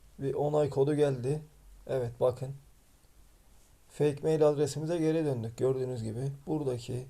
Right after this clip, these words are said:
yirmi dört üç yüz kırk onay kodumuzu buraya yazıyoruz. Yirmi dört üç yüz kırk.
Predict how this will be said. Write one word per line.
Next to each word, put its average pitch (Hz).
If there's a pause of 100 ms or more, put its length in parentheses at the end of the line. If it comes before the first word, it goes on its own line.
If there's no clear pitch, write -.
(120)
yirmi 135
dört 156
üç 139
yüz 135
kırk - (1200)
onay 143
kodumuzu 135 (1160)
buraya 135
yazıyoruz. 139 (420)
Yirmi 123
dört 135
üç 123
yüz 127
kırk. -